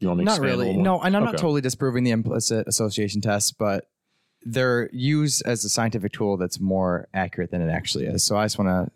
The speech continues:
Speaker 2: say that, like, there's, there's probably some truth. Yeah, if you see, I don't know, a gay guy or a straight guy, I don't, I don't wanna say black and white the whole time, but that's
Speaker 1: Mm-hmm.
Speaker 2: the easy example, right?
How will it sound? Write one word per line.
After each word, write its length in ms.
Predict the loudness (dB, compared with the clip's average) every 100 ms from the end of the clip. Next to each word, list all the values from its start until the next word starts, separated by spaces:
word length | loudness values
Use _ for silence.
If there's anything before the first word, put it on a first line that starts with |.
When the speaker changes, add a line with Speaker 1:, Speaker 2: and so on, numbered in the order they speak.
| -6
Speaker 2:
say 280 | -2 0
that, 320 | 0 0 -2 -4 -2
like, 300 | -2 -2 -2
there's, 400 | -2 0 -2 -2
there's 180 | -2 -2
probably 360 | 0 0 0
some 240 | 0 -2 -2
truth. 440 | -2 -2 -2 -10 -4
Yeah, 280 | 0 0 -2
if 80 | -4
you 80 | -2
see, 360 | 0 0 0 -4 _
I 60 | -2
don't 120 | 0
know, 120 | 0 0
a 80 | 0
gay 160 | 0
guy 120 | 2 2
or 60 |
a 40 | 0
straight 240 | 0 0
guy, 280 | 0 0 -2 -6 -12 -4
I 120 | -2
don't, 180 | 0 0
I 60 | 0
don't 100 | 2
wanna 180 | 2 0
say 120 | 0
black 260 | 0 0
and 120 | 0 0
white 120 | 0
the 60 |
whole 160 | -2 -4
time, 260 | -2 -2 0
but 120 | 0
that's 200 | 0 0
Speaker 1:
Mm-hmm. 200 | 0 -2
Speaker 2:
the 140 | -2 -2
easy 160 | 0
example, 340 | -2 -2 -2 0
right? 240 | 0 -2